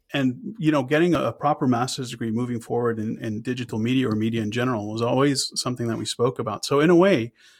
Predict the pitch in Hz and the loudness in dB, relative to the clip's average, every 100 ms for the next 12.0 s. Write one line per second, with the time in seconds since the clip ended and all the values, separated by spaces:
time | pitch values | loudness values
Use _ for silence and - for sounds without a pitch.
0 | _ _ - 123 117 127 - 156 156 139 | _ _ -2 0 0 -2 0 0 2 0
1 | 123 117 113 113 110 107 107 - - - | 2 0 -2 -2 -2 -2 -8 -16 -18 -12
2 | 127 123 107 110 117 110 - - 117 107 | -6 -4 -4 -2 0 0 -6 -10 -8 -6
3 | 104 - 113 123 113 113 113 107 110 113 | -6 -6 -6 -4 -2 0 -2 -6 -8 -10
4 | 113 98 117 113 113 - 127 110 113 107 | -10 -10 -6 -4 -4 -4 -6 -4 -4 -4
5 | 104 110 123 151 - - _ - - _ | -8 -6 -4 -2 -6 -14 _ -20 -20 _
6 | _ 123 123 117 113 110 - _ - 135 | _ 0 2 4 2 0 -6 _ -6 0
7 | 135 - 160 151 160 143 127 127 127 131 | 0 0 4 6 6 4 0 -4 -6 -2
8 | 127 117 113 - 127 123 123 131 113 - | 0 0 -2 -6 -6 -4 -4 -4 -6 -2
9 | 139 120 107 104 104 107 117 131 117 110 | 0 0 0 -2 -2 -2 0 0 -2 -4
10 | - 117 110 104 104 101 - 139 117 113 | -4 0 2 0 -2 -6 -10 -8 -4 -2
11 | 107 - 113 135 117 - 113 131 107 | -2 0 2 2 0 -2 -2 -2 -2